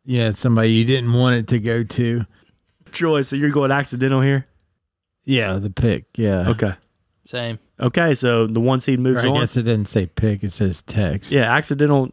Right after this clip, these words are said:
Speaker 2: text, it, which it can be a pick and a text. Let's go down to the four or five. Trough pisses versus listening to people argue slash fight. So let's start with the five here. We talked a little bit about trough pisses on a few episodes ago, D G.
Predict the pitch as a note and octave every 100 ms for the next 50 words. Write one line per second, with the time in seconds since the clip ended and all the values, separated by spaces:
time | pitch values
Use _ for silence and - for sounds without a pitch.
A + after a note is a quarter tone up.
0 | - - G#2 G2 A#2 A#2+ B2 C3 - D#3+
1 | E3 D3 F3 D#3 C3 B2+ E3 C#3+ - -
2 | - - C#3 - C#3+ D3 C3+ A#2 - C#3+
3 | C3 C3+ C#3+ C#3+ - D#3+ F3+ - D#3+ C#3+
4 | D#3 C#3+ B2+ A#2+ A#2 B2 C3 C#3+ D3+ C#3
5 | B2+ C3 A#2+ - A2 A2 G#2+ A2 G2 -
6 | F#2+ F#2+ - G3 - - G#3 F3+ G#2+ -
7 | G2 G2 - - _ - G3+ - G#3 -
8 | A#2 A#2+ G#2 A2+ G#2 G#2+ G#2+ - A2+ G#2+
9 | - A2+ G#2+ A2 G#2 G2+ G2+ - G#2+ G#2
10 | G#2+ A2+ G2+ - G#2+ G#2+ G#2+ G2+ F#2+ A2